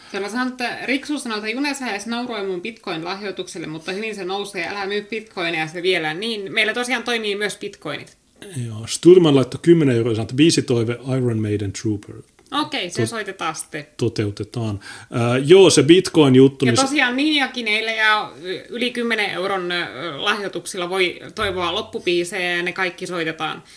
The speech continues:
Speaker 1: Kunhan ne vaan noudattaa yhteisönormeja, eli siis, että ei ole esimerkiksi mitään sellaista seksuaalista, seksuaalista sisältöä siinä videossa, mikä voisi rikkoa Daily V-yhteisönormeja.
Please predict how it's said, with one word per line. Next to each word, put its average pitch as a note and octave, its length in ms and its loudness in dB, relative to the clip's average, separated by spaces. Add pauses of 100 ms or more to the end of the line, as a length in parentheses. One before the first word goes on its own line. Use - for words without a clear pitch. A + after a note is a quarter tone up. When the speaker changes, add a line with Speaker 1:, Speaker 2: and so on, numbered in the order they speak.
Speaker 1:
Kunhan A#3 240 6
ne G#3+ 100 2
vaan G#3+ 160 4
noudattaa G#3 460 -4
yhteisönormeja, F3 960 -2
eli D#3 320 -2
siis, D#3+ 220 -2
että D#3+ 480 0
ei E3+ 200 0
ole D3+ 100 -4
esimerkiksi D#3+ 320 -6
mitään E3 300 0
sellaista E3 380 -6
seksuaalista, F3 560 -6 (280)
seksuaalista G#3 580 -8
sisältöä D#3+ 520 -6
siinä D#3+ 240 -6
videossa, D#3+ 400 -4
mikä D#3+ 260 -4
voisi D#3 300 -6
rikkoa E3 400 -8
Daily D#3 200 -2
V-yhteisönormeja. E3 840 -8